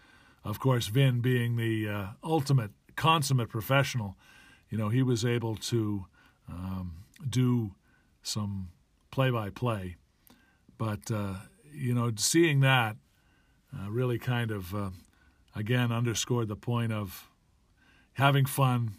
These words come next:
and, and being <laughs> able to practice, really,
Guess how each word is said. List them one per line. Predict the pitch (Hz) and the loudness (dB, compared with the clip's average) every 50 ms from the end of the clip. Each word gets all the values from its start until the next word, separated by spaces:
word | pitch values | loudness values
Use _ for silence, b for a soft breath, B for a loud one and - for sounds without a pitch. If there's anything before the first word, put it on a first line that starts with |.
| - 180 127 | -14 -14 -10
and, | 101 104 98 98 95 | -8 -8 -8 -8 -8
and | - 101 101 98 98 104 - - - _ _ _ | -8 -8 -8 -8 -8 -8 -10 -14 -20 _ _ _
being | - 165 180 196 185 143 | 6 8 8 10 8 8
<laughs> | 160 | 8
able | 156 139 139 | 6 4 4
to | 123 - | 2 2
practice, | - 135 139 147 151 147 135 123 107 - - | 4 6 6 6 6 4 2 -2 -2 -2 0
really, | 127 127 123 120 117 107 | 2 2 2 2 0 -2